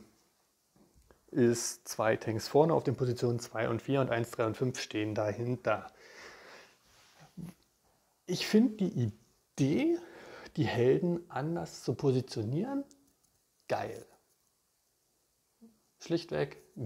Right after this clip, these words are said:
geil. Ähm, das bringt wesentlich mehr Variation ins Spiel. Ich find's auch sehr gut, dass in der Beschreibung steht, nicht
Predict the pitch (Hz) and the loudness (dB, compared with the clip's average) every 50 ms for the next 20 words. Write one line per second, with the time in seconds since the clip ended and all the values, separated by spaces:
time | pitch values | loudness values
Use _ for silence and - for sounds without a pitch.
0 | 98 - 104 107 107 107 110 104 - _ _ _ _ - - - - - - - | -6 -6 -6 -6 -6 -8 -10 -12 -14 _ _ _ _ -20 -20 -20 -20 -20 -20 -20
1 | - - _ _ _ _ _ - - - 127 120 117 113 107 110 117 110 110 107 | -20 -20 _ _ _ _ _ -12 -4 -2 0 2 2 2 2 2 0 -2 -2 -4
2 | 98 - - _ _ _ _ _ _ _ _ _ _ _ _ _ _ _ - - | -4 -8 -20 _ _ _ _ _ _ _ _ _ _ _ _ _ _ _ -8 -6
3 | 127 - - - 160 151 123 107 110 110 107 127 147 202 214 185 160 151 147 135 | -6 -6 -4 0 2 2 2 2 0 2 6 6 8 8 8 4 2 2 0 0
4 | - 143 135 123 123 123 117 120 110 110 - - - 120 110 110 110 110 104 - | 0 2 2 4 4 4 2 2 0 -2 -4 -6 -6 -4 -4 -4 -4 -6 -8 -8
5 | - - - 208 269 330 349 339 339 - - - - - _ - - - - - | -10 -4 -2 0 2 2 0 0 -4 -12 -20 -20 -20 -20 _ -20 -20 -20 -20 -20
6 | - - - - - - - - - 165 - - - 160 160 160 - - 117 - | -20 -20 -20 -20 -20 -20 -14 -4 -2 0 0 4 6 6 6 6 6 2 2 2
7 | - - 104 101 110 123 147 190 214 185 156 170 180 185 196 190 190 - - - | 0 -4 -4 0 4 4 6 6 6 4 4 4 4 4 4 2 0 -4 -14 -12
8 | - 170 - 135 113 110 131 123 123 131 - - - - - - - - - - | -10 -6 -4 -4 -2 0 0 0 0 0 -2 -4 -6 -6 -6 -8 -8 -10 -12 -16
9 | - - _ - 127 131 131 135 127 120 123 113 113 117 - - - 120 110 113 | -20 -14 _ 0 2 4 4 4 2 2 0 0 0 0 -2 -2 -2 -2 -2 0
10 | 120 135 139 123 - - - - 123 120 120 - - - _ _ _ _ _ _ | 0 -2 -2 -4 -6 -8 -6 -4 -2 -2 -2 -4 -6 -20 _ _ _ _ _ _
11 | _ _ _ _ _ _ _ - 139 151 196 196 - - - - - | _ _ _ _ _ _ _ 0 4 4 4 4 2 -10 -14 -16 -18